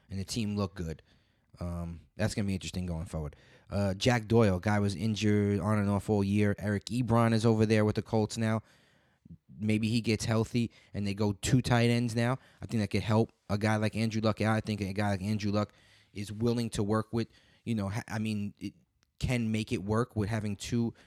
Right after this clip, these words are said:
um, good tight ends, but I think they made,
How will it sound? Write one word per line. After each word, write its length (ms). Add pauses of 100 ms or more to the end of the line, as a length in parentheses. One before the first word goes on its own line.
(280)
um, 480
good 320
tight 280
ends, 200
but 100
I 80
think 240
they 140
made, 400